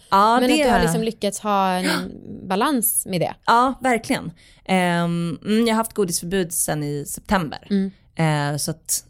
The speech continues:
Speaker 1: ja, och det är ju inte hundraprocentigt. Men, eh, det, det var fan en chansning.
Speaker 2: Mm.
Speaker 1: Men det har faktiskt gått bra.
Speaker 2: Mm.
Speaker 1: Så det känns jätte, jätteskönt. Ehm, ja. Så att det, ja, men, eh, det är från och till.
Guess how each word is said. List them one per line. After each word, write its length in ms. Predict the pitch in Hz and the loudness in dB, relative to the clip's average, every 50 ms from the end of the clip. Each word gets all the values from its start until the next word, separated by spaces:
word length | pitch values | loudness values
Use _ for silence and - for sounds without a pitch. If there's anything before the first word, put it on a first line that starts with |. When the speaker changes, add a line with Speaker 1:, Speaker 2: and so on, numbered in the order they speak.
| _ - | _ 0
Speaker 1:
ja, 100 | 180 151 | 0 2
och 160 | 90 147 175 | 2 2 2
det 80 | 165 202 | 2 2
är 60 | 170 | 2
ju 60 | 175 | 0
inte 200 | 175 160 - 156 | 0 -2 -4 -6
hundraprocentigt. 880 | 147 - 180 151 143 147 139 - - 175 156 151 - - - - - - _ - - _ - | -2 -2 -2 -2 -2 -6 -6 -4 -2 -2 -4 -4 -8 -12 -16 -16 -18 -20 _ -20 -20 _ -4
Men, 380 | 165 165 156 156 151 151 151 151 | -2 0 0 0 -2 -2 -4 -4
eh, 280 | 147 151 156 156 135 | -6 -6 -6 -8 -8
det, 520 | 143 151 160 190 180 170 165 160 156 151 151 - - _ _ _ - | -6 -4 -2 0 0 0 0 0 -2 -4 -6 -8 -14 _ _ _ -14
det 380 | 160 160 196 196 196 185 175 - - - - | -6 0 2 2 4 2 0 -2 -8 -18 -16
var 240 | - 175 185 190 190 | -6 0 0 0 0
fan 220 | - 175 165 156 | 0 -4 -6 -6
en 160 | 156 151 160 | -8 -10 -10
chansning. 600 | - - 165 156 160 - - 277 233 175 - - - - | -6 -4 -4 -4 -4 -2 0 0 0 -2 -2 -10 -6 -4
Speaker 2:
Mm. 200 | 226 226 226 220 - | -4 -4 -4 -6 -8
Speaker 1:
Men 160 | - 180 185 185 | -4 -2 0 2
det 80 | 208 | 2
har 100 | 233 240 | 2 2
faktiskt 260 | - 175 160 - - | 0 -2 -6 -6 -8
gått 140 | - 175 - | -10 -10 -8
bra. 100 | - - 226 | -6 -4 -2
Speaker 2:
Mm. 180 | 247 262 269 - _ _ | -2 -2 -4 -6 _ _
Speaker 1:
Så 120 | - - 220 | -4 -2 0
det 160 | 220 240 233 | 2 2 0
känns 280 | 226 - 185 170 - 185 | 0 -2 -4 -4 -4 -6
jätte, 300 | 190 - - - - 156 | -6 -8 -8 -10 -8 -8
jätteskönt. 720 | 156 - - 165 - - - - - - - - - - _ _ _ _ _ _ _ _ _ _ - - | -8 -8 -10 -12 -8 -8 -8 -10 -10 -12 -12 -12 -12 -14 _ _ _ _ _ _ _ _ _ _ -4 0
Ehm, 520 | 165 160 - 160 - - - - - - - - _ _ _ _ _ _ _ _ _ _ _ _ _ - | 0 0 0 -2 -4 -8 -12 -14 -16 -18 -20 -20 _ _ _ _ _ _ _ _ _ _ _ _ _ 0
ja. 200 | - - - - - - - - - - _ _ _ _ _ _ _ _ - - | 0 0 0 -8 -20 -20 -20 -20 -20 -20 _ _ _ _ _ _ _ _ -10 -4
Så 100 | - 254 | -2 -2
att 80 | 254 254 | 0 2
det, 60 | 302 | 2
ja, 300 | 311 269 220 269 320 330 | 2 2 2 0 0 0
men, 100 | 330 339 330 | -2 -2 -2
eh, 240 | 311 311 294 240 | 0 0 0 0
det 300 | 233 302 311 311 294 269 | -2 -4 -4 -4 -4 -6
är 40 | 262 | -6
från 280 | 262 - 330 330 330 302 | -6 -4 -4 -4 -2 -2
och 80 | 269 | -4
till. 240 | - 190 160 135 - | -2 -4 -4 -4 -6